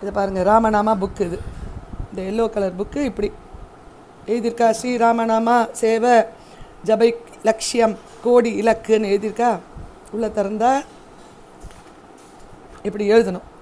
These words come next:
"ராம ராம ராம ராம ராமன்னு" எழுதணும். Daily ஒரு ten pages எழுதுங்க, ஓகேவா? சரி, அப்படி முடியல,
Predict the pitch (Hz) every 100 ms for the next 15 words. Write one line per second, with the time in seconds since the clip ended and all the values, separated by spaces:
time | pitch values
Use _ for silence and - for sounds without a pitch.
0 | - - - - - 214 208 202 202 196
1 | 196 202 196 202 202 196 196 214 220 190
2 | 190 180 - - - - - 175 220 254
3 | 269 277 330 277 233 240 233 208 226 254
4 | 247 214 202 185 170 156 - - - -
5 | 220 226 220 247 226 160 - - - -
6 | 349 302 269 339 294 311 294 285